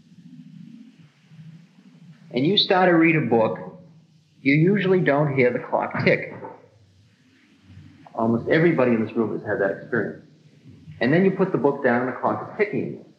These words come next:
Well, now, that was involuntary.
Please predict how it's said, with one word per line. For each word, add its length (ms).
Well, 140
now, 880
that 280
was 140
involuntary. 960